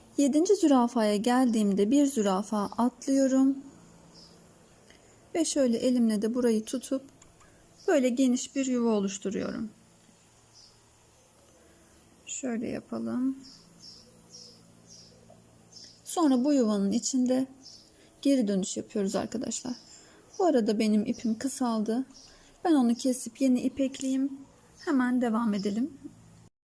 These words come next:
Yeni ipimi de ekledim. Şimdi hemen bunun içine bu şekilde bir, iki,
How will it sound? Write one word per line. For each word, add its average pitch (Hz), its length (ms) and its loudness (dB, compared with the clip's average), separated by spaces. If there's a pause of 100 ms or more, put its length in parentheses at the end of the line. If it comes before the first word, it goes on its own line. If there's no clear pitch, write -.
(480)
Yeni 339 280 2
ipimi 277 340 2
de 196 80 0
ekledim. 294 760 0 (840)
Şimdi 294 400 2
hemen 254 520 2 (460)
bunun 254 280 4
içine 247 580 0 (1080)
bu 349 60 2
şekilde 220 720 -2 (1300)
bir, 254 460 -2 (3250)
iki, 233 760 -2